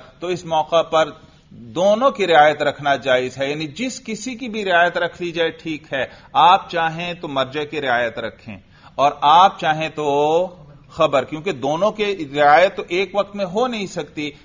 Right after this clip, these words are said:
एक वक्त में या मरजे की रियायत होगी या खबर की रियायत होगी, तो जिस किसी की भी रियायत रख ली जाए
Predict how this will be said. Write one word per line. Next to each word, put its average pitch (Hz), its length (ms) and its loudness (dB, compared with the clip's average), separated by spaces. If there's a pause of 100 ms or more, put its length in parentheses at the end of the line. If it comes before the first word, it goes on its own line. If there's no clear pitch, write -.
(120)
एक 214 240 0
वक्त 208 200 -6
में 202 200 -4
या 185 340 4
मरजे 147 360 0
की 202 140 -6
रियायत 208 480 -2
होगी 175 380 -8
या 123 60 0
खबर 135 360 0
की 165 160 -8
रियायत 160 440 0
होगी, 160 220 -10
तो 170 140 -10
जिस 196 280 -10
किसी 226 320 -12
की 254 100 -12
भी 226 140 -8
रियायत 190 380 4
रख 180 220 -4
ली 170 120 -4
जाए 135 240 -2